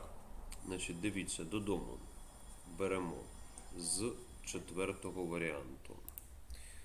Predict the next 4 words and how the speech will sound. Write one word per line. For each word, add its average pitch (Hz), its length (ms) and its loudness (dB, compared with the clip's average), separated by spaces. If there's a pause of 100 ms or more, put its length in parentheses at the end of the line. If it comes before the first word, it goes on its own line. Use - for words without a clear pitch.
(160)
номер 87 500 2 (140)
сто - 600 6
одинадцять - 1160 2 (120)
повністю 85 960 0